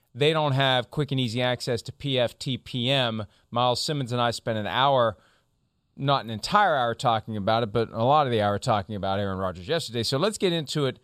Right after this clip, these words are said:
today. And here's the quick background. Came out of the blue on Wednesday morning that Aaron Rodgers has tested positive for covid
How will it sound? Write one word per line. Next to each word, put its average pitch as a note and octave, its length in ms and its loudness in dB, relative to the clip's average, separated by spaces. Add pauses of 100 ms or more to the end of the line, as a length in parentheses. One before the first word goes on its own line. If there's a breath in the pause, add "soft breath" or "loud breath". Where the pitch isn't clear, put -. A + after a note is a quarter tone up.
(160)
today. A#2+ 280 -2
And A2+ 100 -4
here's A3 220 -4
the G3+ 80 -4
quick D#3+ 260 -4
background. G#2 500 0 (280 soft breath)
Came A3 220 -2
out G#3+ 200 2
of E3 40 -6
the D#3 60 -6
blue C#3 460 -2 (500)
on C3+ 360 0 (220)
Wednesday C#3 460 2
morning B2 380 2
that A2+ 80 0
Aaron B2 220 2
Rodgers A#2 380 2
has A2+ 200 0
tested D3 420 -2
positive C3 440 2
for C3+ 120 -10
covid G2+ 480 0